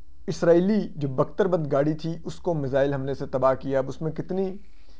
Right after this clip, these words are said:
इसराइली हलाकतें हैं फौजियों की, ये अभी तफसीलात सामने नहीं आई। गुज़िश्ता रोज़ तो इसराइल ने अपने एक डिप्टी कमांडर और दो,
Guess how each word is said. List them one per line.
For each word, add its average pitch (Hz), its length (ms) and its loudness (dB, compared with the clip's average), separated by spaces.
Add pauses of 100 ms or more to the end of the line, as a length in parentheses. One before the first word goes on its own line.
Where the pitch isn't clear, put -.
(240)
इसराइली 160 460 2
हलाकतें 139 500 -2
हैं 165 120 0
फौजियों 160 420 -4
की, 170 100 -8
ये 165 220 -2
अभी 156 200 -4 (540)
तफसीलात 147 460 0
सामने 147 260 -4
नहीं 143 340 -2
आई। - 160 -8 (1400)
गुज़िश्ता 175 320 2
रोज़ 180 180 2
तो 180 100 -2
इसराइल 165 320 4
ने 175 60 2
अपने 165 220 0
एक 147 120 -4
डिप्टी 147 260 -4
कमांडर 151 420 2
और 160 240 -2 (100)
दो, 156 400 0